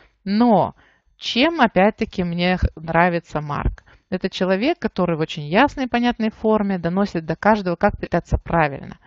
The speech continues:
Потому что пожилым людям нельзя садиться на одни кашки. Мышцы у пожилых людей требуют белка. Истощение мышечной ткани у пожилых людей — это одна из причин их быстрого выхода из строя.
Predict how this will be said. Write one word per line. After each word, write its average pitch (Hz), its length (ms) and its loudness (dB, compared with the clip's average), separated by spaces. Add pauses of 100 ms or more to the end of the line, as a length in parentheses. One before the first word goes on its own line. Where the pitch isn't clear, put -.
Потому 214 420 0
что - 300 -4 (360)
пожилым 220 520 -2
людям 185 360 0
нельзя 240 340 2
садиться 226 420 2
на 190 100 2
одни 160 240 -2
кашки. - 560 -6 (460)
Мышцы 208 800 -4 (180)
у 175 80 -6
пожилых 202 540 2
людей 175 400 2
требуют 196 520 0
белка. 170 580 -4 (920)
Истощение 214 840 0
мышечной 202 500 -2
ткани 202 380 2
у 170 80 -4
пожилых 170 420 -4
людей — 190 500 -2
это 151 180 0
одна 185 280 0
из 208 140 -2
причин 208 560 -2
их - 200 -4
быстрого 180 600 0
выхода 170 340 -4
из 165 140 -6
строя. 156 480 -4